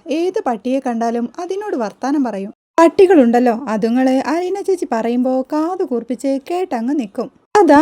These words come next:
അതിശയം. അവർക്ക് മനസ്സിലാവുന്ന പോലെയാ നിൽപ്പും നോട്ടവും എല്ലാം എന്നൊക്കെ രേവതിക്കുട്ടി പറയുമ്പോ അപ്പൊ അവൾക്ക് പേടിയുമില്ലെന്ന് ഗ്രേസമ്മ ചോദിക്കുന്നുണ്ട്. ഇല്ലെന്നേ, ചില പട്ടികള് ചേച്ചിക്ക് കൂട്ടു നടക്കും. കുറെ നേരം കഴിയുമ്പോൾ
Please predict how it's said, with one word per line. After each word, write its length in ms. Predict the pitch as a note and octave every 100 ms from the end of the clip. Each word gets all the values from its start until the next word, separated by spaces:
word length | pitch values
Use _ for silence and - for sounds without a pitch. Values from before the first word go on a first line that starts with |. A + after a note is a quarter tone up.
| D#4+
അതിശയം. 560 | G#3+ G#3+ G#3 C4 A3 F#3+
അവർക്ക് 420 | G#3 G#3+ A3+ C#4+ C#4
മനസ്സിലാവുന്ന 720 | C#4 E4 G4 G#4+ D4+ A#3+ C4+
പോലെയാ 440 | C#4 B3 A#3+ A#3+ A3
നിൽപ്പും 480 | A#3 D4+ D4+ F4+ A#3+
നോട്ടവും 480 | A3 B3+ D#4 C4+ A3
എല്ലാം 340 | A3+ D4 C4+ - _ _
എന്നൊക്കെ 360 | F#4 F#4 D4 C4
രേവതിക്കുട്ടി 540 | C4+ A#3+ G3+ G3+ A#3+ C4+
പറയുമ്പോ 460 | C4+ C4+ C4 B3+ C#4 -
അപ്പൊ 200 | A3 G3
അവൾക്ക് 380 | A#3 C4+ C#4 D4 D4
പേടിയുമില്ലെന്ന് 920 | D4 F4+ G#4 G#4+ C#4+ A#3+ C4 C4 C4
ഗ്രേസമ്മ 520 | C4 E4 F4 E4+ C4
ചോദിക്കുന്നുണ്ട്. 680 | D4+ A#3 G#3+ A#3 C4+ G#3+ G3 - _ _ -
ഇല്ലെന്നേ, 540 | F4 F#4+ F#4+ F4+ C4 G#3+ -
ചില 160 | - G4+ G#4
പട്ടികള് 460 | B3+ F#3+ B3+ B3+ C4
ചേച്ചിക്ക് 560 | B3+ A3 G#3+ C#4 C#4+ C4+
കൂട്ടു 300 | F4 G4 G4+
നടക്കും. 420 | B3 G#3+ G#3 G#3+ _ _ _
കുറെ 300 | A#3 A#3 A3
നേരം 320 | B3+ C4+ C#4+
കഴിയുമ്പോൾ 460 | C#4 C#4 C4+ C#4